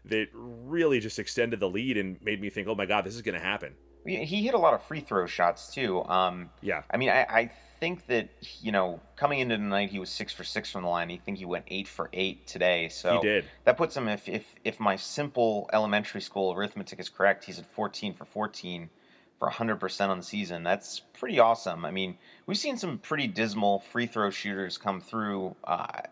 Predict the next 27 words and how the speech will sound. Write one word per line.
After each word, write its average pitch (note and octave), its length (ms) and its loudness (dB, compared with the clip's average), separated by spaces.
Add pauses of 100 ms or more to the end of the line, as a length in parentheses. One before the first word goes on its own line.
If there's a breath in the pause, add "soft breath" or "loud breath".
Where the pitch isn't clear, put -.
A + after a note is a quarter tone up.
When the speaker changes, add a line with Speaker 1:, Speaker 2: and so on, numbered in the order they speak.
(160)
Speaker 2:
recently, F#2+ 640 -4 (380 loud breath)
even D3+ 260 -2
at G2 280 2
the G#2 80 -8
guard G2+ 320 4
position. F2 540 -4
So F#2 200 2
for G2 140 -4
him E3+ 160 -2
to C#3+ 100 2
start G#2 640 -2
his F2+ 580 -6 (300)
Duquesne F#2+ 720 -4
career F#2+ 520 -2 (380)
with F#2 300 -6
that G2 340 2
level F#2 320 2
of F2+ 120 -4
free G2+ 200 -8
throw F#2+ 220 -2
shooting F2+ 420 -6 (400 loud breath)
makes - 160 -2
a A#3 60 4
really A2+ 400 0
great F#2 500 0
first - 300 -4
impression. F#2 520 0